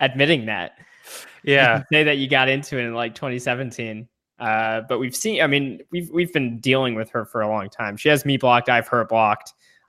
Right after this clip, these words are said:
Speaker 1: Um, so I don't, I, I only see her when she says something especially egregious and it makes, you know, all the rounds again.
Speaker 2: Well, this time it was that, uh, that Bitcoin is a cult, uh,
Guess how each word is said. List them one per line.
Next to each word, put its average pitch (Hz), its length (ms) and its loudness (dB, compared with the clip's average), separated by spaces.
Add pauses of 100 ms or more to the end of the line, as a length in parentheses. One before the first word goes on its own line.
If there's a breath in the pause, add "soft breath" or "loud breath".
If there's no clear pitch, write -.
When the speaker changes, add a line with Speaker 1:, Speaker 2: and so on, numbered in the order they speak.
(120)
Speaker 1:
Um, 107 260 -4
so - 100 -2
I 123 40 4
don't, 120 200 0 (300)
I, 131 140 4
I 143 160 2
only 151 240 4
see 147 260 2
her 127 220 2
when 113 400 -8 (240)
she - 200 -8
says 127 280 0
something 120 280 -6
especially 120 520 -2
egregious 110 640 -6
and 113 100 -6
it 113 40 -8
makes, 113 340 -6 (200)
you 123 120 -8
know, 101 100 -4
all 117 160 4
the 104 220 -6 (240)
rounds 107 340 0
again. 98 260 -14 (680 soft breath)
Speaker 2:
Well, 165 380 6
this 202 260 -4
time 160 420 -2
it 151 220 -2
was 135 300 -2
that, 131 540 -2
uh, 120 440 2 (580 soft breath)
that 147 280 0 (500)
Bitcoin 180 400 0
is 135 120 -2
a 131 60 0
cult, 131 720 0 (500)
uh, 123 300 4